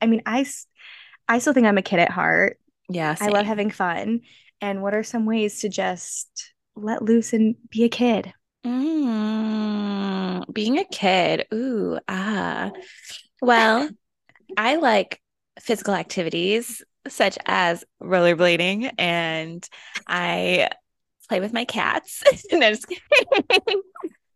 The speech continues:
Speaker 2: But no, yeah, to actually get out of the house, get outside, take in some fresh air, go on, on a bike ride, or let loose. Just do those things that your inner child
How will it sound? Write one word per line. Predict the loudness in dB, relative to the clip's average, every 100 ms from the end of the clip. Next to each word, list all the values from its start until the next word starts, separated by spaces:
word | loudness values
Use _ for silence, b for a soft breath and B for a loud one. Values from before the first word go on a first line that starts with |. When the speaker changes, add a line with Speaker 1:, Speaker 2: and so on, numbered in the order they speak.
| 0
Speaker 2:
But | 4 6
no, | 6 4
yeah, | 4 2 0 -2
to | 0 2 0 -4
actually | -8 -8 -6 -4 -2 -4
get | -4 0
out | 0
of | 2
the | -2
house, | 0 0 0 -4 -8 -16 -20 _
get | -8
outside, | -6 -6 -2 0 2 2 0 -2 -6 _
take | -8 -6
in | -6
some | -8 -12
fresh | -8 -8 -10 -6
air, | -2 0 0 -2 -4 -8 -14 _ _
go | -8 -4 -2
on, | -4 -6
on | -6 -2
a |
bike | 0 0 0
ride, | 2 2 2 0 -2 -8
or | -8 -4 0 2 0 -2 B B _
let | -10 -10 -8
loose. | -2 0 0 -2 -6 -14 -18 -20 _ _
Just | -14 -14 -12
do | -8 -4
those | -4 -4
things | -6 -6 -4 -8 -10 -12
that | -6 -4 -2 -4 -6 -6 -10 -10 _ -8
your | -4 -2 -2
inner | -4 -4
child | -6 -4 0 2 2 0 -2